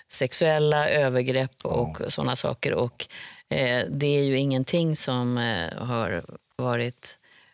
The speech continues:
Speaker 1: hopkopplat med Benny
Speaker 2: Nej,
Speaker 1: Fredriksson.
Speaker 2: ingenting, nej.
Speaker 1: Det är viktigt att säga, utan där handlar det mer om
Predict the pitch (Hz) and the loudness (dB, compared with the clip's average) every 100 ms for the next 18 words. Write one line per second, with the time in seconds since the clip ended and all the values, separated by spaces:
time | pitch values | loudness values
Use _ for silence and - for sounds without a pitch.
0 | _ - 151 - 120 - 120 - 123 113 | _ -6 -6 -2 -4 -2 -4 -2 -2 -2
1 | 135 107 127 104 73 - - 95 92 85 | -4 -2 0 0 0 -2 -2 0 0 0
2 | 139 143 135 127 127 131 - 120 127 - | 0 0 0 -2 -4 -2 0 0 -2 -2
3 | 135 135 131 139 127 120 120 120 113 113 | 0 0 0 0 0 0 -2 -2 -2 -2
4 | 113 | -4